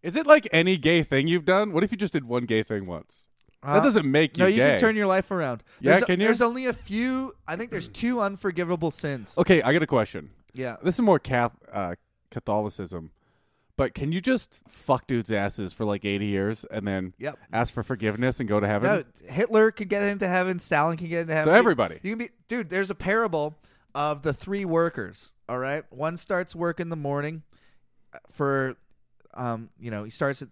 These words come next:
Speaker 2: before sunrise. One comes in at lunch, and one comes in at the very end of the day. They all get paid the same.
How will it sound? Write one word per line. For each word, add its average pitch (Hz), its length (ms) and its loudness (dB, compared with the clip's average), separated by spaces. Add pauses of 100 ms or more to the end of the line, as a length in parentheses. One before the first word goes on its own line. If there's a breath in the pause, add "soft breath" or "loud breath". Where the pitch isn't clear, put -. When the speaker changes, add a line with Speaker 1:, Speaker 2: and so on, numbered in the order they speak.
Speaker 2:
before 143 380 -2
sunrise. 123 560 -8 (300 soft breath)
One 156 180 -6
comes 170 240 -6
in 170 80 -6
at 139 140 -12
lunch, 139 360 -8
and 135 120 -12
one 165 160 -8
comes 165 240 -10
in 156 100 -10
at 147 60 -16
the 143 60 -14
very 147 380 -10
end 131 200 -14
of 123 40 -14
the 120 100 -10
day. 113 200 -8
They 101 120 -10
all 110 140 -4
get 110 160 -14
paid 110 240 -10
the 101 80 -18
same. 101 380 -18